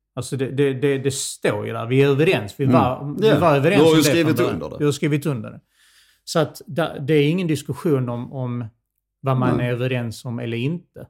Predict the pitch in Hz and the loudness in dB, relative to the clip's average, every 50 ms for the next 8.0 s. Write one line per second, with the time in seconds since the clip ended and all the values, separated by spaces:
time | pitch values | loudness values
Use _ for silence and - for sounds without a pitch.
0 | _ _ - - 117 110 - - - _ _ - 139 123 - 139 127 127 127 131 | _ _ -2 0 0 0 -2 -4 -10 _ _ -10 -8 -6 -4 -4 -2 -4 -4 -4
1 | - 131 101 143 131 117 110 110 127 147 175 185 175 143 135 135 131 127 127 117 | -6 -4 -2 -2 -2 -2 -2 -2 -2 -2 -2 -2 -2 -2 -2 -2 -2 -2 -4 -6
2 | 110 _ _ _ _ _ _ _ _ - 123 135 135 135 - 123 117 110 - - | -10 _ _ _ _ _ _ _ _ -4 -4 -2 -2 -4 -4 -6 -6 -6 -6 -6
3 | 127 113 - - 123 113 113 113 113 113 - _ _ - 127 123 - - - - | -8 -8 -8 -10 -8 -6 -6 -6 -6 -8 -10 _ _ -12 -10 -10 -10 -12 -14 -14
4 | - - - 143 95 98 117 156 214 214 - - 117 107 110 123 - - - - | -12 -8 -6 -6 -6 -4 -4 -4 -4 -6 -6 -8 -10 -10 -10 -12 -14 -12 -8 -6
5 | 101 95 - - - - - - _ _ _ _ _ _ _ _ _ _ _ _ | -6 -4 -2 -4 -4 -6 -6 -12 _ _ _ _ _ _ _ _ _ _ _ _
6 | _ _ _ _ _ - - 131 131 - - - 139 - - 170 147 123 113 117 | _ _ _ _ _ -4 -2 -2 -2 -2 -4 -8 -10 -4 -2 0 0 0 0 0
7 | 123 139 175 220 214 - 147 139 143 143 139 - - 117 98 - - - 139 | 0 0 0 0 0 0 0 0 0 -2 -4 -8 -10 -10 -10 -10 -10 -12 -12